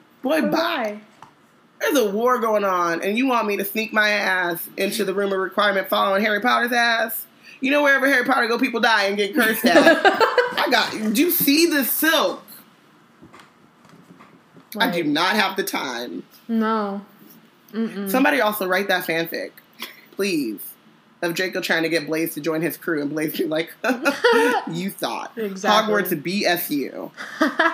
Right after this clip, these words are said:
Speaker 1: We need it."
Speaker 2: Um,
Speaker 1: Maybe.
Speaker 2: "So," said Malfoy slowly, "you caught some pathetic reporter and Potter's Dumbledore's favorite boy again. Big deal." So first of all,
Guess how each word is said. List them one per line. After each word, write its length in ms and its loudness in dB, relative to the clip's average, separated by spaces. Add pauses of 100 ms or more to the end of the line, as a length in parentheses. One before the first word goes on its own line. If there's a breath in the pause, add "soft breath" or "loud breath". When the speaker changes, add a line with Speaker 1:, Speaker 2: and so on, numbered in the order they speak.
Speaker 1:
We 160 0
need 140 2
it." 40 0
Speaker 2:
Um, 580 4 (220 loud breath)
Speaker 1:
Maybe. 140 0
Speaker 2:
"So," 340 4
said 240 2
Malfoy 420 2
slowly, 460 0
"you 180 2
caught 320 2
some 160 2
pathetic 460 0
reporter 480 0
and 180 -4
Potter's 380 0
Dumbledore's 460 2
favorite 340 -2
boy 220 0
again. 340 -8 (160)
Big 240 2
deal." 240 -2 (180 loud breath)
So 120 -12
first 280 4
of 100 0
all, 400 -2